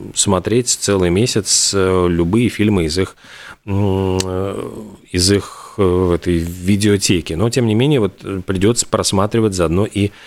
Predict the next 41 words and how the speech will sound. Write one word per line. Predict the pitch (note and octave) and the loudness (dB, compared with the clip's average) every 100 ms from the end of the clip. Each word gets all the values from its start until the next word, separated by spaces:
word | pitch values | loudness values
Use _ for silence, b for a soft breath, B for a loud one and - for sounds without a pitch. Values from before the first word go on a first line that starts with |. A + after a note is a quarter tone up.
| B - | B -2
рекламу, | A2 A#2 C3 A2 D#2+ C2+ D2+ _ B B B | 0 0 2 0 -2 -6 -14 _ B B B
если | G2+ F#2 F#2+ | 0 2 2
хотите | - G2 E2+ | 0 0 0
с-, | - - G2 F2+ | -2 0 0 2
ну, | F2+ F2+ | 0 0
так, | D#2+ | -2
сэкономить. | - G2 G2 F2+ C#2+ C#2+ - B B B - | -2 -2 0 0 -2 -8 -12 B B B -4
Причём | G#2+ G#2 D3 D3+ | -2 0 0 2
говорят, | C3 G#2+ A2+ C3 | 2 2 2 0
что | - | -2
такие | A2 G2 - A#2+ | -2 -2 2 2
же | G#2+ G#2 | 2 2
вот | F2 | 0
с | G2+ | 0
рекламой, | F2+ G#2+ G#2 G2 F2 E2+ F2 - _ - | 0 2 2 2 0 -2 -6 -14 _ -12
м, | F#2 F#2 F#2 F#2+ F#2 | -8 -4 0 0 2
тарифные | G#2 G2 F2+ G2 | 2 2 2 0
планы | F2+ A2 D3 D3+ | 2 2 2 0
предлагаются | A#2+ F#2+ F2 F2 G#2 G#2+ - G#2 | 0 0 0 2 2 2 0 0
и | - F#2+ F#2+ | 0 0 0
в | |
других | F#2 F#2 F2 D#2+ | 2 2 0 -2
странах, | - F#2+ B2 C#3+ - | -2 0 2 0 -2
в | |
частности, | - F2+ F2+ D#2+ - | -2 0 -2 -2 -2
в | D#2 | -2
Бразилии, | D#2+ D#2+ F2+ C3 G#2+ | -2 -2 0 2 0
Канаде, | E2 D#2+ A#2 A2+ | 0 0 0 0
Франции, | - F2+ A#2 A#2 F2+ | -2 -2 -2 -2 -2
Германии, | D#2+ D#2+ F#2+ G#2+ E2+ | 0 0 0 0 0
Италии, | - G#2+ G2 | 0 2 2
ну, | E2 | 0
в | F2 | -2
общем, | - E2 | -2 -4
и | |
так | D2+ D2+ | -2 0
далее, | F2 F2 | 0 0
и | D#2+ | -2
так | D2+ | -6
далее. | C2+ A#1+ - B B B B B B B - | -8 -12 -16 B B B B B B B -4
Э, | - A#2 | 2 2